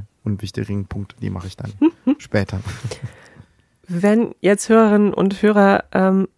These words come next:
Speaker 2: wissen wollen, wo finden diese Konzerte statt, wann kommt das Album, äh, wie ist das mit eurem Fernsehprojekt, äh, wo kann man das am besten finden? Ist Instagram der beste Kanal oder hast du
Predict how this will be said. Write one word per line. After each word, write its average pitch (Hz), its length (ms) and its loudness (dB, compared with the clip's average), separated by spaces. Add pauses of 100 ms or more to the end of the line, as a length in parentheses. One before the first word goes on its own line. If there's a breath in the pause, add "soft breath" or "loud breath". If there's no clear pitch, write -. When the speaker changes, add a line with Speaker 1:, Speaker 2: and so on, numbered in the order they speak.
(120)
Speaker 2:
wissen 185 520 2
wollen, 190 280 4
wo 190 160 4
finden 185 300 0
diese 180 180 0
Konzerte 185 560 -2
statt, - 320 -6
wann 185 100 0
kommt 202 220 -4
das 220 140 -4 (100)
Album, 175 400 4 (480 loud breath)
äh, 185 200 0
wie 190 80 0
ist - 120 -6
das 190 140 -4
mit 185 100 -4
eurem 185 380 0 (260)
Fernsehprojekt, 190 1700 2
äh, - 40 -20 (540 loud breath)
wo 226 280 4
kann - 200 0
man 226 200 4
das 208 180 0
am 185 140 0
besten 190 320 0
finden? - 480 -4
Ist 180 160 -2
Instagram 240 540 2
der 202 100 6
beste 233 320 0
Kanal 240 440 2
oder 202 280 0
hast - 240 -4
du 196 160 2